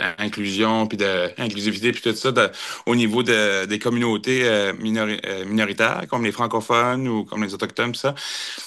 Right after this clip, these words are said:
Puis, euh, c'est ça, nous autres, on a vu que nos amis artistes, euh, étaient, ils ont fait le choix de pas participer cette année. Puis, euh, pour, justement, pour, euh,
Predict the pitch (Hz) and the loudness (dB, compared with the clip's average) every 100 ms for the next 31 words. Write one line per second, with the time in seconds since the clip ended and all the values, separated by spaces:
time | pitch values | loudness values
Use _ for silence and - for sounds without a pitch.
0 | - - 113 113 107 101 95 92 90 95 | -10 0 4 6 8 6 6 4 0 -4
1 | - - - 117 151 147 123 147 151 123 | -8 -8 -6 2 4 6 8 8 8 8
2 | 113 127 - 117 110 107 104 104 107 104 | 6 4 6 8 8 8 6 4 0 0
3 | 113 117 - 151 143 - 135 123 120 113 | 2 0 0 -4 -4 2 2 4 4 2
4 | - 107 110 110 107 104 101 98 95 92 | 0 -6 -2 0 2 2 0 0 -2 -4
5 | 90 - - - 117 110 131 131 104 - | -6 -10 -14 -2 2 4 4 6 4 6
6 | 135 131 110 120 113 - - 139 - 104 | 6 8 6 4 2 2 -2 0 2 2
7 | 104 - _ _ _ - - 98 98 95 | 0 -6 _ _ _ -10 -6 0 4 4
8 | 92 90 87 98 90 - 139 143 131 113 | 4 4 2 0 -2 2 4 6 4 2
9 | 127 107 117 113 101 101 95 92 82 82 | 2 4 2 0 -2 0 2 2 0 -2